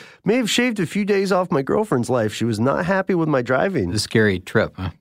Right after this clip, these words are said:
Speaker 1: Well, we had places to be.
Speaker 2: Yeah. Oh,
Speaker 1: I
Speaker 2: yeah.
Speaker 1: had, I had an appointment in Atlanta at that time. Anyway, but this car, <laughs> this car's neat, and it's weird when you start driving in, um, you know, again, in newer vehicles. This is the first car I've ever had that has a backup camera.
Speaker 2: Oh, cool.
Speaker 1: That I'm, like,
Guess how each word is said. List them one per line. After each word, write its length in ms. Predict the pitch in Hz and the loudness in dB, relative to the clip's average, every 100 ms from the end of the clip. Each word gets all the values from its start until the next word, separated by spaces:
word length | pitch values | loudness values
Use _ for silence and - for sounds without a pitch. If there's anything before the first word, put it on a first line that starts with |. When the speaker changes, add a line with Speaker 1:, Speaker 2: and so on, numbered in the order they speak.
| - | -2
Speaker 1:
Well, 200 | 135 131 | 0 2
we 180 | 160 185 | 2 2
had 240 | 190 180 | 2 0
places 420 | 156 143 127 120 | 0 0 -2 -4
to 80 | 98 | -4
be. 380 | 78 131 101 - - | 0 0 0 -2 -2
Speaker 2:
Yeah. 220 | 95 82 | 0 0
Oh, 60 | 135 | 2
Speaker 1:
I 100 | - | 4
Speaker 2:
yeah. 160 | 135 120 | 6 4
Speaker 1:
had, 120 | - | 2
I 120 | 123 127 | 0 0
had 180 | 113 | 0
an 140 | 113 101 | 0 -2
appointment 560 | 90 160 160 135 143 - | 0 0 2 0 -2 -2
in 120 | 120 | 0
Atlanta 540 | 95 113 113 113 113 | 0 0 0 0 -2
at 140 | 101 98 | -2 -4
that 120 | 98 | -4
time. 160 | 117 92 | -4 -2
Anyway, 340 | 180 202 127 - - 202 | 0 0 0 -2 -2 2
but 160 | 170 - | 2 2
this 180 | 254 330 | 2 2
car, 240 | 220 170 | 2 2
<laughs> 40 | - | 0
this 180 | 208 - | -4 -2
car's 260 | 247 185 | -2 0
neat, 280 | 156 185 160 | 2 2 2
and 200 | 147 143 | -2 0
it's 180 | 135 - | -2 -2
weird 260 | 160 208 | -2 0
when 160 | 170 139 | -2 -2
you 80 | 135 | -2
start 260 | - 135 | -2 -2
driving 540 | 107 113 123 123 117 - | -2 -2 -2 -2 -4 -6
in, 240 | 110 104 107 | -6 -4 -4
um, 280 | 98 95 - | -6 -8 -6
you 100 | 143 | -4
know, 120 | 131 | -2
again, 320 | 110 110 120 110 | 0 0 0 -2
in 160 | 98 | -4
newer 280 | 113 123 104 | -2 -2 -2
vehicles. 640 | 90 113 127 110 98 92 - - _ - | -2 -2 -2 -2 -4 -4 -10 -18 _ -6
This 80 | 123 | -2
is 40 | |
the 60 | 131 | -2
first 320 | - 143 - | -2 -2 0
car 220 | 139 135 | 0 2
I've 80 | 127 | 0
ever 260 | 127 120 | 0 0
had 320 | 113 117 123 120 | 0 0 0 0
that 100 | 113 | -2
has 140 | 113 | -2
a 60 | 95 | -4
backup 560 | 80 110 117 147 127 | -2 -2 0 -2 -4
camera. 500 | - 160 143 147 156 151 _ - | -2 0 0 0 -2 -6 _ 0
Speaker 2:
Oh, 180 | 135 | 0
cool. 300 | - 139 - - | 2 -2 -2 -4
Speaker 1:
That 140 | 127 | -2
I'm, 200 | 123 120 | 0 -2
like, 320 | 104 120 113 | -2 -2 -4